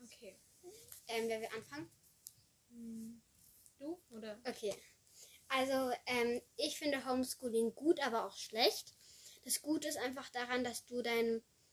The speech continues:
Speaker 2: du kannst einfach so alles selbst einteilen, wann du was machst und wie du das machst.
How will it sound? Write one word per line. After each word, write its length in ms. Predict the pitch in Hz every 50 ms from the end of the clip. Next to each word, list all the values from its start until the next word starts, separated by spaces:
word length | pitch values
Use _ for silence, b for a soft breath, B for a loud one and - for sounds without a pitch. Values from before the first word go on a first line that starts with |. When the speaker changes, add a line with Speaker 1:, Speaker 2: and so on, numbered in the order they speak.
| _ _
Speaker 2:
du 60 | - -
kannst 300 | - - 277 285 - -
einfach 220 | - 247 - 226
so 80 | - 247 - - 220
alles 220 | 226 226 214 -
selbst 280 | - 214 208 - - -
einteilen, 540 | 262 269 277 277 - - 269 247 240 240 226
wann 200 | 233 226 226 220
du 120 | 214 202
was 260 | 196 202 196 190 - -
machst 360 | 233 262 302 311 - - -
und 160 | 226 214 196
wie 80 | 226 262
du 80 | 277
das 220 | 320 330 330 330 -
machst. 500 | 320 311 339 359 - - - - -